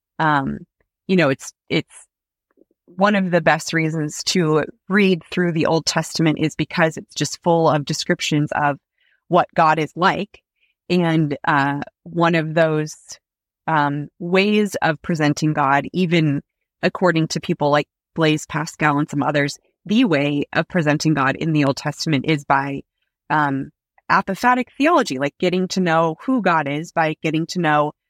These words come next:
what we don't know about God. Um, so if we were to live in a world where we couldn't say anything positive about what God is, not positive, like, "You go, girl,"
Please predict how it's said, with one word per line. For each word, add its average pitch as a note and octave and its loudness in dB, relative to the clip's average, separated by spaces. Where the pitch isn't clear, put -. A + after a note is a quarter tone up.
what - 0
we E3 -2
don't F3+ 2
know C#3 -4
about - -6
God. - -8
Um, D3 0
so D#3 0
if E3+ -4
we F3 0
were E3 2
to E3 0
live D#3+ 0
in D#3+ 0
a D#3 0
world D#3 0
where D#3 -2
we D#3 -4
couldn't D3+ -2
say D#3+ 0
anything D#3 -2
positive F#3 0
about - -2
what - -2
God C#3+ 2
is, C#3+ -4
not E3 -2
positive, D3 -6
like, - -6
"You D#4+ 2
go, C4+ 2
girl," A#2+ -8